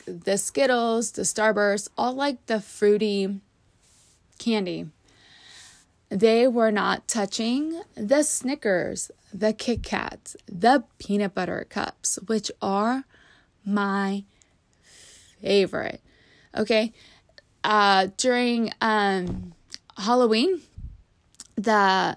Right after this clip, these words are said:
the Reese's pumpkins that have a lot of peanut butter and just a little bit of chocolate, just like an Easter, the, the, the peanut butter eggs, the Reese's eggs, oh, those are my absolute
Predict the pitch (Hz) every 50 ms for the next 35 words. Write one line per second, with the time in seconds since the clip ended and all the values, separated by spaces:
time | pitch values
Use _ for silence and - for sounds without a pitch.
0 | - - 185 - - 202 202 185 202 208 220 220 - - 254 247 - - _ -
1 | 208 208 220 220 _ 262 262 277 294 311 320 311 277 - 226 208 190 - - 202
2 | 196 202 202 214 - - 185 175 165 160 160 165 165 175 190 220 262 254 - -
3 | 262 269 277 269 269 269 285 277 285 277 262 - 240 233 208 - - 254 240 _
4 | 269 233 240 269 254 240 247 233 240 226 - 233 247 240 - 269 285 277 269 _
5 | _ - - - - - - - - _ _ _ _ - 208 214 202 254 254 240
6 | 285 247 - _ - 240 285 302 - - - 214 208 196 180 185 175 202 202 196
7 | 190 190 185 185 175 170 175 196 _ _ - 202 196 190 185 170 - - _ _
8 | _ - _ 202 196 185 180 190 _ _ _ _ _ _ _ _ _ _ - 254
9 | 247 247 226 247 240 233 220 - - 220 233 247 226 214 - - 208 196 175 196
10 | 220 233 226 - 262 247 - _ - 262 262 269 247 240 - - - _ _ -
11 | - 226 220 196 - - - - _ - 233 233 233 - _ - 220 226 226 233
12 | 226 _ - - - - _ _ _ _ _ 226 247 262 254 254 254 254 247 _
13 | _ _ _ _ _ _ _ _ _ _ - 262 277 277 277 - - - 269 262
14 | 247 247 240 233 233 220 247